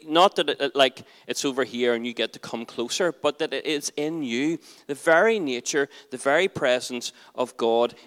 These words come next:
is within you. And that should stop us in our tracks.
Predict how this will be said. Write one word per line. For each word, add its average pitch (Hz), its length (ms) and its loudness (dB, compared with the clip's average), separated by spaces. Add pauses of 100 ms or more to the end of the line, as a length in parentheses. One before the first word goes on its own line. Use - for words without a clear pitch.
is 143 260 -4
within 131 460 -2
you. 180 300 -4 (1200)
And 170 160 -6
that 185 460 -4 (280)
should - 240 -4
stop - 400 -2
us 160 220 -4
in 131 80 -6
our 117 140 -6
tracks. - 500 -4